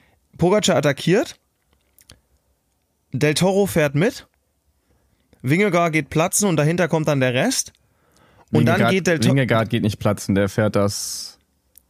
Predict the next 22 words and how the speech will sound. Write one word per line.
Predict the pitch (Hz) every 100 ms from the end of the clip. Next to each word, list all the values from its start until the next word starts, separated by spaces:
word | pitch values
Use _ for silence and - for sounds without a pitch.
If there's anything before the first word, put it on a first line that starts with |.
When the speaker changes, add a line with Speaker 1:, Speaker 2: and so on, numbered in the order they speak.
| _ _ -
Speaker 2:
der | 104
fährt | 117
das | 117
auf | - 101
Auge. | 101 113 104 98 - _ _
Der | 107
fährt | 104 110
das | 107
in | 110 107
seinem, | 107 107 104 101 - _ _ _ _ _ _ _ _ _ -
in | 117
seinen | 113 113 117
Möglichkeiten | 123 120 - 110 104 90
und | 95 107
hofft, | 110 - 104
dass | 104 101
er | 107 101 98
quasi | - 101 104
durch | 101 104 107
einen | 101 101 - _ _ _ -
Erholungsmoment | 110 113 131 131 123 120 117 120 117
vorne | 120 117 123 123 120 113